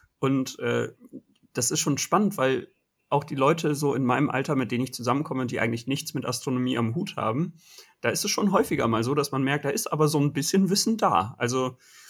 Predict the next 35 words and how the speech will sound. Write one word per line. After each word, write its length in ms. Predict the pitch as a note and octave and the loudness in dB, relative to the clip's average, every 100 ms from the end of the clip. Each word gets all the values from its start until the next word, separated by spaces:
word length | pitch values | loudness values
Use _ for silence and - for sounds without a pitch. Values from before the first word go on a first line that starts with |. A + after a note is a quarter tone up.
| - - _ - - | -20 -20 _ -20 -20
weiß 320 | - G3 G3 | -8 -6 -4
ich 100 | A2 | -4
nicht, 180 | G#2+ B2 | -2 0
da, 140 | A#2 | -2
da 160 | A#2 A#2+ | -2 -4
gibt 180 | D#3+ | -4
es 100 | D3 | -4
Leute, 340 | B2+ C3 C#3+ C3 | -2 0 0 -2
die, 240 | A#2 A#2+ - | -4 -10 -12
für 180 | - B2+ | -16 -14
die 180 | B2 B2+ | -6 -4
ist 200 | C3+ - | -4 -2
dann 140 | C3+ | -2
schon 200 | - C#3+ | 0 -4
klar, 380 | - C3+ C#3 C#3 | -2 2 2 2
dass 200 | D#3+ D3+ | 0 -4
es 360 | C3 - - - _ - _ | -4 -6 -8 -12 _ -20 _
rote 340 | C#3+ D3 D3+ D3+ | 0 2 2 4
Riesen 280 | E3 D3 D3 | 4 4 4
und 160 | C3 | 6
weiße 280 | A#2 C3+ - | 4 4 2
Zwerge 380 | - D3+ E3+ G2+ | 0 2 2 0
gibt, 220 | A2 - | -4 -2
also 220 | A#2 A2 | -2 -2
irgendwelche 560 | A2+ A#2 A#2+ A#2 A2 A2 - | -4 -2 -4 -2 -4 -4 -6
Sterne, 500 | - - C3 D3 D#3 | -4 2 8 8 8
die 120 | D#3 C#3 | 4 2
man 400 | C3+ B2+ A#2+ - D3+ | 2 0 -2 -6 -4
jetzt 380 | A#2+ - - - | -4 -4 -8 -6
vielleicht 300 | C#3 A#2+ A#2+ | 0 0 0
nicht 220 | C3 - | -4 -4
unbedingt 360 | A2 A2 A2+ A#2 | -6 -6 -6 -6
direkt 240 | G#2+ G#2+ | -10 -8
kennenlernt, 440 | A#2+ A2+ A#2 F3 G3+ | -6 -4 -2 -4 -4
sondern 400 | - G#2+ A#2 | -6 -4 -4